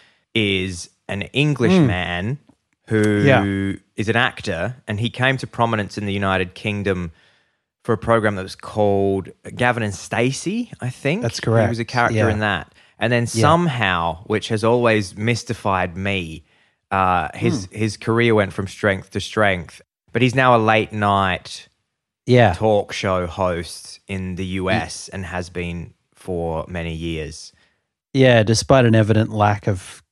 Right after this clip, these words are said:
Speaker 2: comedic talent or likability. But,
Speaker 1: Uh.
Speaker 2: um, anyway, fast forward a few months, we're in New York. We're doing a D P T M tour of the Big Apple.
Speaker 1: You and me, we're there.
Speaker 2: We're there, you and I, and we're traveling with,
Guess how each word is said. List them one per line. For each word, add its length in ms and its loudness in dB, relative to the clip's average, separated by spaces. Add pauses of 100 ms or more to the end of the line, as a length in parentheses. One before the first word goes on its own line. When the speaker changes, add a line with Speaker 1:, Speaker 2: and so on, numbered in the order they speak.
(120)
Speaker 2:
comedic 420 0 (100)
talent 500 0
or 80 2
likability. 920 -2 (720)
But, 280 6
Speaker 1:
Uh. 140 8
Speaker 2:
um, 260 4 (720)
anyway, 300 8
fast 300 4
forward 160 8
a 60 6
few 160 6
months, 280 6
we're 160 8
in 220 6 (560)
New 80 6
York. 420 8
We're 80 6
doing 260 4
a 60 4
D 180 4
P 140 2
T 220 2
M 140 4
tour 280 4
of 80 0
the 80 -4
Big 200 4
Apple. 500 4
Speaker 1:
You 160 6
and 100 4
me, 240 0
we're 140 2
there. 380 0 (460)
Speaker 2:
We're 200 4
there, 320 6
you 240 4
and 100 4
I, 340 2
and 120 2
we're 80 4
traveling 580 4
with, 360 2